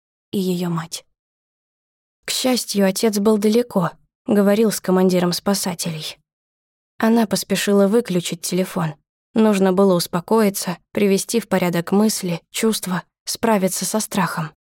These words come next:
Со страхом, который охватывает, когда видишь, как твой мир продолжает рушиться. Со страхом от того, что она могла бы обрадоваться этим отношениям,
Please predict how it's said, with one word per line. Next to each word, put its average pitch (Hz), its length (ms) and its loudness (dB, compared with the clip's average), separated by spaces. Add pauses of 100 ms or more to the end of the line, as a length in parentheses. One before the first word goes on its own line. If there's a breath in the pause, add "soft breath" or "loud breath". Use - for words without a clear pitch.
(720)
Со - 200 -2
страхом, 180 560 -2
который 185 340 0
охватывает, 175 840 -4 (280)
когда 196 320 2
видишь, 190 340 0
как - 200 -10
твой 190 260 0
мир 196 240 2
продолжает 180 640 -2
рушиться. 170 520 -6 (380)
Со - 180 -2
страхом 214 560 0
от 202 220 -4
того, 208 400 0 (100)
что - 320 -2
она 214 200 2
могла 214 360 2
бы 208 100 2
обрадоваться 202 920 0
этим 196 320 0
отношениям, 185 800 0